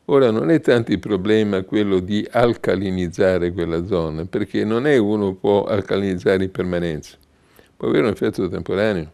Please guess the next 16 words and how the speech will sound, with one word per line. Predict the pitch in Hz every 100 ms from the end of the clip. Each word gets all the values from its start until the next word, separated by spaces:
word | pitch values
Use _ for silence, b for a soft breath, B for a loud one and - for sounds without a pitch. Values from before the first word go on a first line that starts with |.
| _
bisogna | - 104 92
arrivare | 92 92 92
lì | 117 113
sul | 85
focolaio, | - 82 95 101 92 71 - b b b b
ma | -
non | 117
c'è | 117 -
bisogno | 110 101 110 104 90
di | 104
questo. | 117 135 - b b b
Perché | - 117
la | 131
melatonina | 147 123 123 113 98 82 95 131 - b b b b b
regola | 117 131 156 151 120 101
la | 113 104